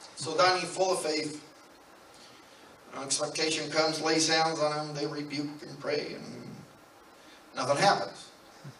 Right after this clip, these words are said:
Of course, one of the things I taught him was don't give up. You know, don't just pray once and give up. Keep on praying until you get your, your, your miracle. So she's like, "We're not gonna give up," so she prays a second time. <laughs> Nothing happens. But she's a trooper, so she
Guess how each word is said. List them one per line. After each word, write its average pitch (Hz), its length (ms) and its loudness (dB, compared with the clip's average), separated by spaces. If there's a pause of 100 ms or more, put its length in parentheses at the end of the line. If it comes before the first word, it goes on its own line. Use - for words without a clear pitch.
(1400)
Of - 100 -12
course, 165 200 6
one 180 100 2
of 185 40 4
the 185 60 4
things 170 140 2
I 151 100 8
taught 165 260 4
him 151 80 -2
was 139 140 -2
don't 156 280 0
give 160 200 0
up. - 280 6
You - 100 -12
know, 95 140 -8
don't - 220 -6
just - 240 -8
pray - 200 -4
once 123 360 -8
and 120 100 -12
give 123 160 -10
up. - 220 -12
Keep - 220 -14
on 120 160 -6
praying - 300 -14
until - 180 -14
you - 180 -14
get - 140 -12
your, - 160 -10 (260)
your, 120 220 -14
your 117 100 -12
miracle. 262 320 -10 (440)
So 180 280 6
she's 165 240 0
like, 151 200 2
"We're 190 120 8
not 185 160 6
gonna 175 200 0
give 165 140 2
up," 170 140 2
so - 220 -4
she 151 160 -4
prays 147 320 -4
a - 40 -8
second 123 360 -8
time. 139 500 -14 (560)
<laughs> - 680 -20
Nothing 143 240 0
happens. - 460 -2 (520)
But 208 140 10
she's 240 180 6
a 240 140 12
trooper, 247 340 4
so 202 280 0
she - 180 -6